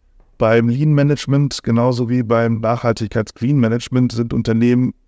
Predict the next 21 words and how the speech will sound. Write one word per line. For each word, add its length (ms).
auf 220
irgendeine 440
Art 360
und 140
Weise, 380
du 100
sagtest. 520
Wir 220
sind 200
nie 140
beim 220
Idealzustand. 920
Wir 100
haben's 180
häufig 320
im 160
Unternehmen 460
auch, 220
dass 380
Lean 360
Management, 600